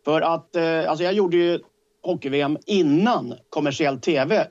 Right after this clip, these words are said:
tog över avtalet, det vill säga åttionio i Globen när T V tre dök in och gjorde det här. Och i samband med det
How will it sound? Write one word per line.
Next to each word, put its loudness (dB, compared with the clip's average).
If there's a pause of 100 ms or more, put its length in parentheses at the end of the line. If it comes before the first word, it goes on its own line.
(120)
tog -2
över 0
avtalet, -4
det -4
vill -6
säga -2
åttionio 0
i 0
Globen -2
när -2
T -4
V -4
tre -4
dök -6
in -6
och -6
gjorde -8
det -12
här. -6 (500)
Och 2
i 2
samband 2
med 2
det 0